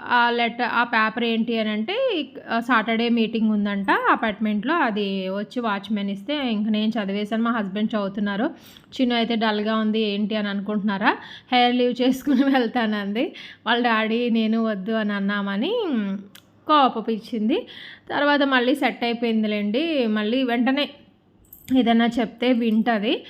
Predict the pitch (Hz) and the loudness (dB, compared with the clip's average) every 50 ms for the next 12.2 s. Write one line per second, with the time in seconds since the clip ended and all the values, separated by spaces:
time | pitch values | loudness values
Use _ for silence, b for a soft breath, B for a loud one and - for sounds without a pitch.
0 | B B B B B 247 233 240 247 214 220 208 202 190 185 185 196 208 - - | B B B B B -4 -2 0 0 0 0 -2 -2 -4 -4 -6 -8 -10 -8 -4
1 | 226 233 220 214 214 214 214 214 202 196 190 180 240 277 320 339 302 262 214 208 | -2 0 0 0 0 0 0 0 0 -2 -2 -2 0 0 0 2 0 0 -2 -2
2 | 196 208 196 190 196 196 202 196 233 214 208 196 202 208 208 185 208 208 214 214 | -2 -2 -2 -2 -2 -4 -4 -2 -2 -2 -2 -2 -2 -2 -2 -2 0 0 0 0
3 | 208 208 214 214 220 - 226 196 202 190 208 208 - - 240 208 208 208 202 196 | -2 -2 -4 -4 -4 -2 -2 0 0 0 -2 -4 -4 -2 0 0 0 0 0 -2
4 | 190 190 185 185 208 240 302 B B B B B B B B 240 247 240 240 240 | -2 -2 -2 -2 -2 -4 -4 B B B B B B B B 0 0 0 0 0
5 | 226 208 190 185 180 226 220 220 220 233 247 226 208 233 214 190 202 233 233 220 | -2 -2 -2 -2 0 2 4 4 4 4 4 2 2 2 0 0 0 0 0 2
6 | 208 208 208 202 220 247 240 233 233 220 - 226 214 196 180 190 214 214 220 226 | 0 0 0 0 0 0 0 0 -2 -4 -4 -2 -4 -2 -2 -2 0 0 0 -2
7 | 226 - - - - 226 220 214 208 202 208 202 - - 220 214 226 226 226 226 | -4 -8 -10 -12 -6 -4 -2 -2 -2 -2 -4 -6 -4 -2 0 2 2 2 0 -2
8 | 202 - - - 233 214 208 208 202 202 202 208 208 208 214 226 220 214 208 202 | -4 -6 -4 -2 0 0 0 0 -2 -2 -2 -2 -2 0 0 2 2 2 0 0
9 | 202 202 202 208 220 226 226 220 214 208 208 208 208 208 208 - 226 196 190 - | -2 -2 0 0 2 2 2 2 0 0 0 -2 -4 -4 -4 -4 -4 -6 -6 -4
10 | - 214 214 220 208 202 226 226 226 - 220 202 202 196 226 240 240 - 247 220 | -4 -4 -2 -2 -2 -2 -2 -2 0 0 -2 -2 -2 -2 -2 -4 -2 -2 -2 -2
11 | 214 208 208 202 208 214 202 233 226 254 262 262 262 233 208 220 226 - 269 240 | 0 -2 -2 -2 -4 -2 0 2 2 2 2 2 2 0 2 0 0 0 0 0
12 | 220 254 330 - | 0 0 0 -2